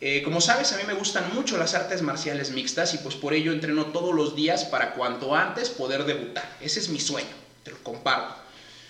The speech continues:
Aquí en confianza, entre tú y yo, por supuesto. Eh, ¿qué es lo que yo hago para poder hacer esto? Bueno, para llegar a ser un peleador,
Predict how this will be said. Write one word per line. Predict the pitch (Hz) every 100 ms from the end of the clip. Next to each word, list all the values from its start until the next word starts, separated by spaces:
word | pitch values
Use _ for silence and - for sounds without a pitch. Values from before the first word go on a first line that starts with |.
| - - -
Aquí | - 120
en |
confianza, | - 139 143 147 131
entre | 113 113
tú | 113 127
y |
yo, | 151 -
por | 117
supuesto. | 123 - 143 - - - - - - - - - -
Eh, | 143 143 147 139 -
¿qué | 240
es | 254
lo | 311
que | - 156
yo | 160 170
hago | 175 165 147
para | 123 117
poder | 123 123 135
hacer | 135 135 127
esto? | 127 - 120
Bueno, | 170 147 147 -
para | 147 139
llegar | 151 180
a | 190
ser | 190 180 185
un | 180
peleador, | 180 131 117 135 151 151 - -